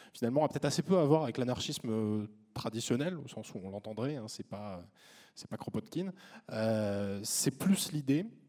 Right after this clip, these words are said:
que finalement, avec les ordinateurs, avec les outils permis par l'informatique, et notamment la possibilité pour les individus de brouiller, chiffrer leur communication, donc de se rendre invisible, d'entrer dans une forme de clandestinité, et ben de cette façon-là,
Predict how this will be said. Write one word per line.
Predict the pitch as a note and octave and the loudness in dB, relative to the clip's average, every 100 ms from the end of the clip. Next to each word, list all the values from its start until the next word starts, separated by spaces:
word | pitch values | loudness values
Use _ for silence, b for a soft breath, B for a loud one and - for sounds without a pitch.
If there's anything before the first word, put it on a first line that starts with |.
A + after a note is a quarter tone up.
| - - | -4 0
que | |
finalement, | A2+ C3+ B2+ D3+ D#3+ | 0 2 2 2 4
avec | B2 F3+ | 6 6
les | E3 C#3 | 4 2
ordinateurs, | A#2+ A#2+ G#2+ - E3 C3+ | 2 0 -4 -4 -6 -2
avec | A2+ - | -2 -2
les | G#2+ | -6
outils | G#2+ D3 | -6 -2
permis | B2+ G#2+ C3+ | 0 0 -2
par | D3+ A2 | -2 -4
l'informatique, | G2 G#2 G2+ G2+ F3+ G#2+ | -4 -6 -6 -8 -8 -6
et | |
notamment | G2 G#2 A2+ A#2+ G2+ | -4 -4 -4 -6 -8
la | F#2+ F#2+ G#2 _ _ _ | -8 -8 -12 _ _ _
possibilité | A#2 - A2 A2 C#3 | -4 -2 -4 -2 0
pour | C#3+ A2 | 2 0
les | G2+ | 0
individus | G#2+ G#2+ A2+ B2+ C#3+ B B B _ F#2+ F#2 | 0 0 0 0 0 B B B _ -20 -2
de | G#2 G2 F#2+ F2 - _ - _ - | 0 0 -2 -6 -14 _ -20 _ -6
brouiller, | A2 A2+ B2 C3+ F3 | 2 4 4 2 -2
chiffrer | D3 C3 A#2 - D#3 | -8 -8 -6 -4 -4
leur | C#3 A#2+ | -6 -6
communication, | A#2+ G#2+ G#2+ G#2+ - F#3+ | -2 0 0 -2 -4 -4
donc | D3+ G#2+ | -4 2
de | G#2+ | 4
se | - | 6
rendre | A2 C#3 C#3 - - b b b - | 8 8 6 2 -6 b b b -2
invisible, | B2+ A#2 C#3 F#3 | 2 2 2 2
d'entrer | A#2 C#3+ A#2+ | 2 4 4
dans | A#2 | 4
une | A2+ | 2
forme | B2 C3 | 0 0
de | A2+ | 0
clandestinité, | A2+ A2 - - G#2+ D#3+ | 0 -2 -4 -6 0 2
et | E3+ | 4
ben | D3 | 4
de | D3 | 2
cette | C3+ - | -4 -2
façon-là, | A#2+ - A#2+ D#3+ | -4 -2 -4 -4